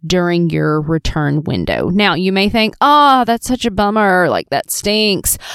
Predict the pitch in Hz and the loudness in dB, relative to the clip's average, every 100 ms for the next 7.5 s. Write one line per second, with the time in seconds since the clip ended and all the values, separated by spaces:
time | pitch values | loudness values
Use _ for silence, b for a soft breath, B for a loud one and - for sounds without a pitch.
0 | B B _ 285 339 277 226 233 - 330 | B B _ -2 0 0 -2 -6 -4 -4
1 | 453 - 539 539 539 339 196 208 226 - | -4 -2 -4 -2 -4 -4 -2 -2 -2 -4
2 | 180 151 160 175 208 226 196 190 202 247 | -6 -2 -2 -2 -2 -2 -2 -2 0 0
3 | 311 302 269 269 - 175 170 165 156 175 | 2 2 0 -4 -4 -2 -2 -2 -2 -2
4 | 180 185 214 240 226 208 196 170 185 196 | -2 -4 -2 -2 -2 -2 -2 -4 -2 -2
5 | 202 151 147 180 - 151 151 151 151 160 | -2 -2 -4 -4 -4 -4 -2 -2 -2 -4
6 | - 156 156 160 156 160 156 156 156 185 | -6 -8 -6 -6 -4 -4 -2 -2 -2 -2
7 | - 160 147 151 | -2 -4 -4 -6